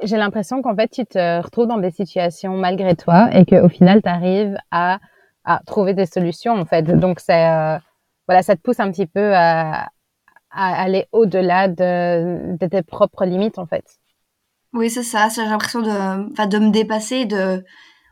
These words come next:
Speaker 2: Au final, je me rends compte que je suis plus capable que ce que je pense que je ne suis. Donc, je me sous-estime, euh, dans mon quotidien, mais au final, euh, je m'en sors très, très bien toute seule. Je suis
Speaker 1: Ouais.
Speaker 2: une femme forte et indépendante.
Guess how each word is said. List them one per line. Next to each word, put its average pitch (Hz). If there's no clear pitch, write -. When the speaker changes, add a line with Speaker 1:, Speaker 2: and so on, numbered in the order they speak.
Speaker 2:
Au 214
final, 240
je 233
me 214
rends 202
compte 254
que 226
je 214
suis 190
plus -
capable 233
que 214
ce -
que -
je 190
pense 233
que 214
je 196
ne 196
suis. -
Donc, 214
je 233
me 214
sous-estime, 240
euh, 180
dans 208
mon 202
quotidien, 202
mais 226
au 208
final, 202
euh, 180
je -
m'en 196
sors 233
très, -
très 214
bien 202
toute 208
seule. 226
Je -
suis 214
Speaker 1:
Ouais. 208
Speaker 2:
une -
femme 226
forte 233
et 254
indépendante. 220